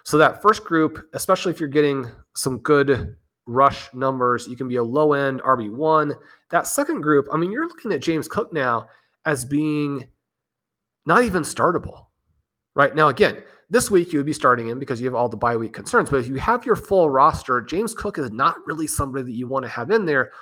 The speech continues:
When you think about him being, like, a round five, six turn player,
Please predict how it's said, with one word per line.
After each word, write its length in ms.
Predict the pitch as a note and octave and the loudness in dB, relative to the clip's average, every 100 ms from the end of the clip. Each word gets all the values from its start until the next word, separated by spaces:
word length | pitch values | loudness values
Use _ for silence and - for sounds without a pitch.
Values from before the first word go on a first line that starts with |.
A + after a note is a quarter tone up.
| - - | -20 -8
When 100 | D#3+ | -4
you 80 | E3 | 0
think 160 | A3+ A3+ | 0 2
about 220 | F#3+ - | 2 2
him 180 | E3 D3+ | 0 -2
being, 160 | D#3 | 0
like, 160 | D3 C3 | 0 0
a 120 | A2+ | 0
round 340 | B2 B2+ C3+ C3 | 2 4 2 0
five, 280 | B2 B2+ C#3 | 0 0 0
six 480 | - C3+ B2 - - - | -4 -8 -8 -12 -14 -12
turn 520 | - C#3 C3+ A#2+ - | -4 -2 -2 -4 -10
player, 560 | - G3+ G#3+ D#3 C3 | -4 2 4 4 2